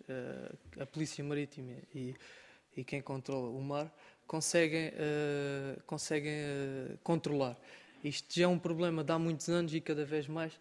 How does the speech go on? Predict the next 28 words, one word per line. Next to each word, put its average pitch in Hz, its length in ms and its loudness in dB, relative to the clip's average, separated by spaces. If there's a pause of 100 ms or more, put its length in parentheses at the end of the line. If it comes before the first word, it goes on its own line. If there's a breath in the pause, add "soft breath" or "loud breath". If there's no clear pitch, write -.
(320 loud breath)
tem-se 170 320 2
vindo 165 200 2
a 147 80 6
agravar. 135 520 0
O 135 80 -6
excesso 160 420 2
de - 60 -20
dardos, 165 500 2 (480 loud breath)
o 143 100 -6
excesso 147 520 -2
de, 135 480 -2 (300)
o 160 80 -2
excesso 147 380 -2
de 151 60 0
armadilhas 143 680 -2
e 156 60 -10
o 147 40 -8
certo 139 400 -8
de - 60 -20
tudo. 120 180 -12 (720 loud breath)
Eh, 160 420 4
é 175 100 6
importante, 190 680 2 (300)
como 165 220 -2
já 160 140 -2
foi 156 180 -4
dito 151 240 -2
aqui, 139 380 -4